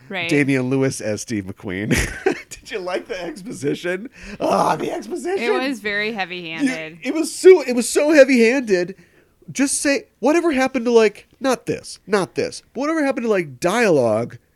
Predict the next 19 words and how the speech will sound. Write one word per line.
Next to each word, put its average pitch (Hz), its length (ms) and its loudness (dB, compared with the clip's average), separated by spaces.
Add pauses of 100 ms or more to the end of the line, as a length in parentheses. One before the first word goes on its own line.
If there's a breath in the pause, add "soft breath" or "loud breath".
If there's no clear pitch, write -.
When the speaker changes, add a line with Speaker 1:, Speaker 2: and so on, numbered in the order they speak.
Speaker 2:
as 151 220 2
exposition?" 156 640 -4
Speaker 1:
I 190 100 -8
know. 180 240 -8 (260 soft breath)
Speaker 2:
So 185 200 2
it's 180 120 -4
like, 180 280 0 (680 soft breath)
"Hey, 233 140 -6
Steve, 170 800 -4 (260)
how 165 120 -2
you 208 120 0
doing?" 147 540 -2 (200 soft breath)
"Oh, 190 240 0
I'm 185 100 -2
doing 180 200 0
pretty 180 160 0
good, 180 220 -2
Connie." 143 500 -4 (400 soft breath)
Right? 165 340 -2